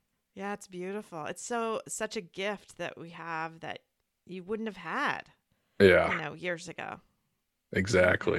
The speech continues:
Speaker 1: wouldn't have had that at all.
Speaker 2: And then my, you know, my grandma lives in, one of my grandmas li-, lives in Minnesota, and, you know, she got to meet him.
Speaker 1: Mm-hmm.
Speaker 2: "Oh, I wanna hold him."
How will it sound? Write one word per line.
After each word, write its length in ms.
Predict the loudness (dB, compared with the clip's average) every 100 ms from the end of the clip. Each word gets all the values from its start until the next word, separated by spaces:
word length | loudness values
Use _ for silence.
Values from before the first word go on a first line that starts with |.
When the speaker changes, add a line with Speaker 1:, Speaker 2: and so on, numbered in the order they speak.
| -2
Speaker 1:
wouldn't 40 |
have 60 | -6
had 80 | -16 -16
that 100 | -16
at 60 |
all. 260 | -16 -18 -20 _ _ _ _ _ _ _
Speaker 2:
And 160 | 8 12
then 100 | 12
my, 140 | 12
you 160 | 12 10
know, 260 | 8 6 0 -8 _ _ _
my 120 | 6
grandma 580 | 12 12 12 12 12 12
lives 300 | 12 12 12
in, 320 | 8 8 6 2
one 200 | 10 12
of 60 |
my 100 | 12
grandmas 340 | 12 8 8 8
li-, 140 | 6 6
lives 280 | 6 6
in 80 | 6
Minnesota, 640 | 4 4 4 4 6 6
and, 260 | 4 2 -2 -2
you 60 |
know, 120 | -2 2
she 240 | 6 8
got 200 | 8 8
to 80 | 4
meet 260 | 4 2
him. 260 | 2 0 -2 -8 _ -20 -20 -20 _
Speaker 1:
Mm-hmm. 260 | -12 -12 -16 -18 _ -2
Speaker 2:
"Oh, 260 | 8 10 10
I 160 | 10 8
wanna 240 | 10 10
hold 320 | 10 12 12
him." 300 | 10 6 2